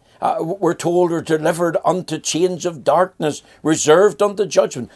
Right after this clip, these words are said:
There was no plan of salvation for them. And yet God the Father in the great council chamber of eternity, in the covenant of redemption with God the Son, entered into an agreement uh, to send the Son into the world. A-,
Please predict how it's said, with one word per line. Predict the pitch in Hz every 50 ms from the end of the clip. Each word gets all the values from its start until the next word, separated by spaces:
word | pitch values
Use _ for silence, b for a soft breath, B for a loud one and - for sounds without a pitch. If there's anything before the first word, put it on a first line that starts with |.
| b b
There | 180
was | 165 -
no | - 190
plan | - - - 135 131 131 127
of | 120 107
salvation | - - 127 120 120 104 87 113 135 - - 131 123
for | - 131 131
them. | 113 110 117 127 139 - - _ b b b b b b
And | b - - 175 165 -
yet | 190 190 190 - b b b b - 127
God | - 156 165 180 185 147 -
the | 185
Father | 175 - - 143 156 156 160 151 170 165
in | 160 143
the | 139
great | 107 120 147 156 151 -
council | - - 147 160 151 - - 160 151
chamber | - - 143 147 156 151 143 156
of | 139 135
eternity, | 151 156 - - 139 135 139 139 - 147 147 139 b b b b b
in | 135 143
the | 147
covenant | 143 - 151 175 165 151 175 170 170
of | 175 160
redemption | 180 170 110 131 135 156 170 - - 170 160
with | 165 143 110
God | - 143 147 156 151 151
the | 165 156
Son, | - - 143 127 135 147 151 143 123 b b b b b b b
entered | - 165 190 190 208 185 170
into | 180 185 196 170 190 185
an | 185 180
agreement | 175 160 139 123 139 151 147 143 127 101 95 87 - _ b b b b b
uh, | 127 135 131 131 123 - _ -
to | - 147
send | 139 - - - 170 170 175 175 160 139
the | 151
Son | 143 - - - 170 170 151 139 143 - -
into | 160 156 156 147 143 - - 160
the | 156 147
world. | 143 143 135 131 123 117 - - - b b b b
A-, | b -